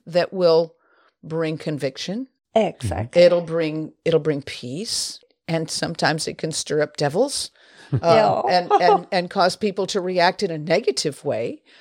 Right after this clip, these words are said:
Speaker 2: Yeah.
Speaker 1: Uh, but his presence is so very real. And the more we,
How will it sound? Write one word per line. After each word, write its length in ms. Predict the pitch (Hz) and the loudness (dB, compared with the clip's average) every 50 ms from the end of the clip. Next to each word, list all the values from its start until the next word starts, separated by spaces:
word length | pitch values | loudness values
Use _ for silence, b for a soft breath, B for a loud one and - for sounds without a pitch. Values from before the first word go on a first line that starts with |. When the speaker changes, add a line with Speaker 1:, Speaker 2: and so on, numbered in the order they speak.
| b b b | b b b
Speaker 2:
Yeah. 180 | b 175 - 170 | b 0 2 4
Speaker 1:
Uh, 120 | 165 160 | 4 2
but 320 | - 165 196 180 170 - _ - | 2 2 2 2 2 0 _ -18
his 280 | - - 202 180 - | -8 -4 -4 -4 -4
presence 580 | - - - - 190 220 240 226 202 - - - | -6 -8 -6 -2 0 0 0 0 -4 -6 -6 -4
is 120 | 175 160 | -4 -4
so 340 | - - - - 156 151 170 | -4 -2 2 4 6 6 6
very 340 | 170 170 180 170 165 165 165 | 4 2 2 4 4 4 2
real. 400 | 160 175 233 285 302 196 - - - | 0 -2 -2 0 0 0 -2 -2 0
And 180 | 165 165 165 156 | 0 0 0 0
the 100 | 165 160 | -2 -2
more 440 | 160 165 165 170 180 196 202 202 190 | -2 -2 -2 0 0 0 0 -2 -2
we, 400 | 185 190 185 180 180 185 165 | -2 -2 -2 -2 -4 -4 -6